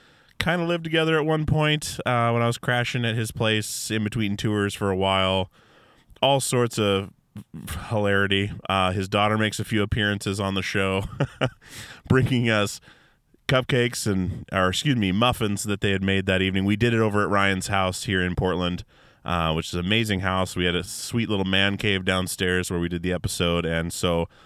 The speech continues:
li-, I, like I've said before on the show, I love these in-person interviews. They're a lot, a lot more personable. There's body language. I mean, it just feels a lot more real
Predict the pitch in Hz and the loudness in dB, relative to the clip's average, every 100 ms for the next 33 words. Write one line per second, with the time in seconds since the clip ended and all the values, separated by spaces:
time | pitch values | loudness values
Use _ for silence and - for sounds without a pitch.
0 | - _ _ _ 123 156 - 156 190 190 | -20 _ _ _ -2 -2 0 -2 0 0
1 | 160 160 143 120 120 113 101 - 98 95 | 0 -2 -2 -2 0 0 -2 0 0 2
2 | 101 101 92 98 92 101 92 95 85 82 | 0 0 -2 -2 -2 -2 -2 -2 -2 -2
3 | 82 80 - 85 85 95 110 110 - - | -2 -2 -2 -2 0 0 0 -2 -8 -20
4 | - - _ - 131 143 135 120 127 123 | -20 -20 _ -2 0 2 2 2 0 0
5 | 123 120 117 113 113 92 87 101 127 123 | -2 0 0 2 2 0 -2 -2 0 0
6 | 117 113 107 104 101 95 98 98 107 - | -2 -2 -2 -2 -2 -4 -2 0 -2 -4
7 | - 92 87 87 87 78 87 82 87 87 | 0 0 0 0 -2 -2 0 0 2 2
8 | 87 87 | 2 0